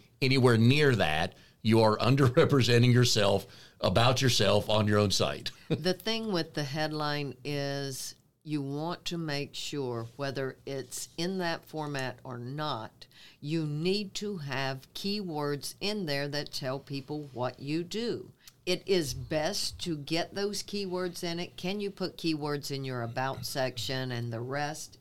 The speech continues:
Speaker 2: Yes. But as I said, in social media, we look at things at a glance.
Speaker 1: Mm-hmm.
Speaker 2: So if my wares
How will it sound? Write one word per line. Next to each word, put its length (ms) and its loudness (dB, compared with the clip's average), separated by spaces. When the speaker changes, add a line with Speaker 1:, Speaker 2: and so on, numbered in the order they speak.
Speaker 2:
Yes. 480 -6
But 400 0
as 220 -6
I 120 -2
said, 500 -6
in 160 -8
social 440 -6
media, 600 -4
we 160 4
look 280 -2
at 180 -12
things 300 -6
at 120 -4
a 60 -6
glance. 680 -10
Speaker 1:
Mm-hmm. 100 -14
Speaker 2:
So 500 2
if 240 -8
my 560 -4
wares 960 -2